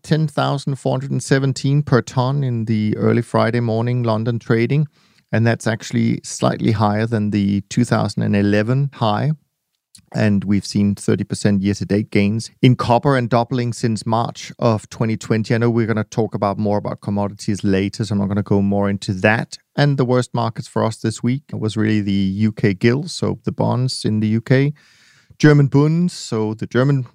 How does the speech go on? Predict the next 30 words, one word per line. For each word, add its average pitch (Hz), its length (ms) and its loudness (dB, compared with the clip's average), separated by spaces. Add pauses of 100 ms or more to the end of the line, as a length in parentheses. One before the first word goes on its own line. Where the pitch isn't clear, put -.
bonds, 131 400 -2 (100)
and 113 400 0
the 123 120 0
Nasdaq. 90 480 -6 (220)
But 113 120 0
all 120 180 2
in 110 100 -2
all, 107 160 -4
a 104 60 -6
pretty 113 380 -4 (120)
strong 110 520 -2
week. 165 320 0 (640)
My 143 60 6
own 170 160 4
trend 143 240 0
barometer 135 460 0
finished 127 420 -4
at 110 140 -6
forty-eight, 120 560 -2
slightly 139 400 -2
positive, 135 800 -2
so - 140 -2
it 101 80 -8
continues 135 420 0
to - 160 -4
move 117 260 0
higher. 113 720 0
It's - 180 -4
not - 160 -2
ac-, - 200 -4